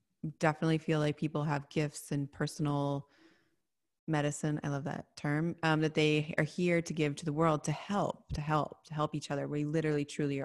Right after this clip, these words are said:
are all responsible for each other's well-being. Um, and so I have been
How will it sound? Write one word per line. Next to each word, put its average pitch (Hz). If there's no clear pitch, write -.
are 139
all 139
responsible 139
for 139
each 135
other's 135
well-being. 139
Um, 151
and 160
so 151
I 156
have 151
been 151